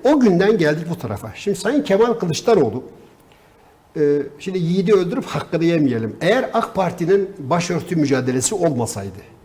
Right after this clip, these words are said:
eğer ak Parti'nin yirmi yılda yaptıkları olmasaydı,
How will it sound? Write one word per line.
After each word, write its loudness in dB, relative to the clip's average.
eğer 2
ak 0
Parti'nin 0
yirmi 2
yılda 2
yaptıkları -4
olmasaydı, -2